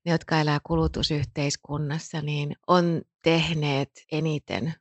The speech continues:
hallaa muulle luonnolle ja eläinkunnalle.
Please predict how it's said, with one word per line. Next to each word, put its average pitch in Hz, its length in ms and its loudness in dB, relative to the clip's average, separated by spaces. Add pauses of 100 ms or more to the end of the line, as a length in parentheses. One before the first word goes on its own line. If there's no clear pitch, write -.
hallaa 139 680 2
muulle 139 360 -2
luonnolle 139 420 -2
ja 87 140 -2
eläinkunnalle. - 800 -8